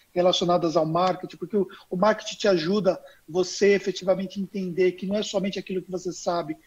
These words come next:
mas é aquilo que o mercado entende que você sabe. O marketing é o caminho de você mostrar isso para o mercado. Até mesmo esses profissionais, diante de um processo como esse, estão ressignificando muitas coisas.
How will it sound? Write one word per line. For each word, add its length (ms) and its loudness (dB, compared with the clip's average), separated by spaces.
mas 140 -6
é 60 8
aquilo 320 2
que 160 -4
o 40 2
mercado 440 2
entende 420 0
que 120 -6
você 200 -4
sabe. 520 -4
O 60 -4
marketing 360 2
é 20 2
o 60 0
caminho 420 4
de 80 -2
você 240 -4
mostrar 400 2
isso 400 0
para 160 2
o 40 -2
mercado. 560 0
Até 180 2
mesmo 220 6
esses 140 -2
profissionais, 760 -2
diante 380 -2
de 60 -6
um 100 -6
processo 540 -4
como 360 2
esse, 380 0
estão 400 -4
ressignificando 880 -2
muitas 320 -4
coisas. 640 -12